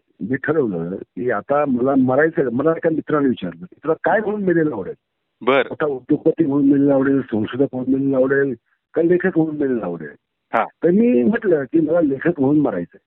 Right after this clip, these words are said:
Speaker 1: बरं का.
Speaker 2: बरं.
Speaker 1: नंतर मग मी स्वतःशी विचार केला की "अरे, मग आपण लेखक म्हणून मरायचं म्हणतो, मग आपण करतो काय? उद्योगधंदा करतोय,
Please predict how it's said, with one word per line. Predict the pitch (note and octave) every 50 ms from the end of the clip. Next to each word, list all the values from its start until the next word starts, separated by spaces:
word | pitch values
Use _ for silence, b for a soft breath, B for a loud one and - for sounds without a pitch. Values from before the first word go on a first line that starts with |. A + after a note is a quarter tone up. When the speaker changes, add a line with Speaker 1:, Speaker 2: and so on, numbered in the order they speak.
| _ _ _ _ _ -
Speaker 1:
बरं | - F#2 -
का. | - - _ _ _ _ _ _ - - A2
Speaker 2:
बरं. | A#2+ C#3+ D#3 - - D#3
Speaker 1:
नंतर | - - A3
मग | A3+ A#3+ A3+
मी | G#3+ G#3+ A#3
स्वतःशी | - _ _ _ - F#3+ F#3+ - G3 F#3+
विचार | F3+ E3+ - E3 D#3+
केला | - - - C3 A#2+
की | A#2+ - D#3+
"अरे, | C#3+ D3+ E3+ F3
मग | F3 F3
आपण | F3 D#3 - - E3
लेखक | D3+ C3 A#2+ - E3+ F3 F3
म्हणून | F3+ F#3 F3+
मरायचं | F3 E3 E3+ E3+ E3+ - E3+
म्हणतो, | D3 A#2+ A2 C#3
मग | D#3 E3
आपण | D3+ - F#3
करतो | F3+ - E3+ F3 - - F#3+
काय? | F3+ F#3 F3 - - D#3+
उद्योगधंदा | D#3+ - F3+ F3+ D#3+ D3+ D3+ D#3 D#3+
करतोय, | - - - C#3 - D3 C#3+